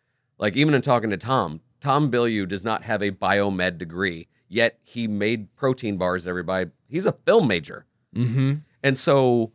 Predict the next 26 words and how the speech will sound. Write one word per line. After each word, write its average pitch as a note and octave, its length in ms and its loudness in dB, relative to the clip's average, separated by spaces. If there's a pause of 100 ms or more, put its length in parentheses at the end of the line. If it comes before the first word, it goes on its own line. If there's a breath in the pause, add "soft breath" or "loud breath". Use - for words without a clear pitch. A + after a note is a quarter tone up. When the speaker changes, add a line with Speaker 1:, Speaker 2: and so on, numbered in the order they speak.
(380)
Speaker 1:
if, F#3+ 580 2
and C3+ 80 -2
this D3 180 -2
is D#3+ 120 -2
my C#3 200 0
big C#3+ 200 2
if, A2 280 2
if E3+ 280 0 (160)
you C#3+ 160 -2
don't G3 200 2
have C#3 200 -2
a - 40 -2
definitive, C3+ 560 -2
if A#2+ 120 -4
you're G3 220 2
in G3+ 80 2
a D3+ 100 0
generalist B2+ 600 -2
degree, F#2 420 -6 (960)
go C3+ 180 4
out D#3 200 2
and A#2 120 -2
find A#2+ 320 2
your G#2 140 0
mentor F#2 420 -2
now. - 280 -12